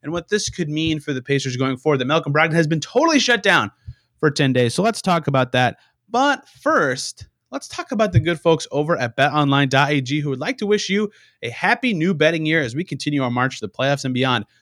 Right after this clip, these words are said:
BetOnline remains the number one spot for all the sports wagering action for twenty twenty-two. And it's a new year. They've got a new updated desktop and mobile website where you can sign up today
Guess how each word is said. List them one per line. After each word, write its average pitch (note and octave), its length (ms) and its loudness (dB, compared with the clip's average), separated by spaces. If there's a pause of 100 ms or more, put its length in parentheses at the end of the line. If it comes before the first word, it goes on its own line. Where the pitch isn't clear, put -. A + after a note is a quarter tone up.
(160)
BetOnline A#3+ 400 2
remains G3 300 -2
the D3 80 -2
number F#3 260 2
one F#3 220 0
spot E3 340 0
for - 100 -4
all D#3+ 160 2
the F3+ 80 -2
sports D#3+ 400 0
wagering D3+ 380 2
action D3 320 2
for B2+ 80 -4
twenty C#3 240 -2
twenty-two. C#3 480 2 (320)
And E3 100 0
it's G#3 140 2
a E3 40 -4
new F#3+ 140 2
year. G3+ 440 2 (140)
They've G3 180 0
got F3 160 4
a C#3 40 -2
new E3 280 0
updated E3 500 -4
desktop C#3+ 540 -2
and G3 240 2
mobile E3+ 200 2
website B2 380 -2
where - 100 -10
you D3+ 180 -4
can E3 140 -6
sign D3 220 0
up C#3 80 -2
today C3+ 360 0